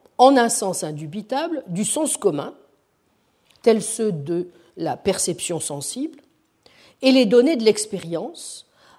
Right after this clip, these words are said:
à une logique fiable du raisonnement, faisant appel à trois démarches. L'abduction, sorte de logique de la découverte,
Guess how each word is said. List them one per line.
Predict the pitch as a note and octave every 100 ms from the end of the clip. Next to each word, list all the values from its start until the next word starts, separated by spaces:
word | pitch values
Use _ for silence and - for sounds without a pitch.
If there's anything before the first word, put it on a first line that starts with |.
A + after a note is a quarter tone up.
| _
à | A#3
une | B3 A#3 B3
logique | D#4 A#3 B3 - -
fiable | - - E4 D4 F3+ C3 - - _ -
du | F3
raisonnement, | G3+ F#3 D#3 E3+ F3 G#3 D4+ - _ _ _ _
faisant | - - C4+ B3+
appel | A#3 A3 - F4 G4 - _ A3
à | C4 - - _ -
trois | - D4+ D#4+
démarches. | B3 F#3 C#3+ - - - - _ _ _ _ _ _
L'abduction, | E3+ A#3+ D#4 A3+ F3 A3 - - G3+ D#4+ - _ _ _ _ _ _ _
sorte | - - C#4+ - -
de | G#3+ E3
logique | F3 G3 D#4+ A#3+ D4+ -
de | E3+
la | F#3+ E3
découverte, | D#3+ - F#3 A3 F4+ E4+ - _ _